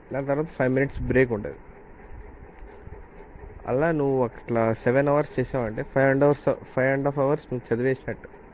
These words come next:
అంటే ఫైవ్ and హాఫ్ అవర్స్ ఆ పనిలో ఉన్నట్టు నువ్వు. కాబట్టి ఆ టెక్నిక్ వాడాలి.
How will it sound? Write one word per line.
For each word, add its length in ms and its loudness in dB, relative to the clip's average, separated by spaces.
అంటే 340 -2
ఫైవ్ 400 0
and 100 0
హాఫ్ 160 -2
అవర్స్ 360 0
ఆ 100 -4
పనిలో 380 2
ఉన్నట్టు 320 -6
నువ్వు. 260 -14
కాబట్టి 300 0
ఆ 40 0
టెక్నిక్ 460 -6
వాడాలి. 240 -8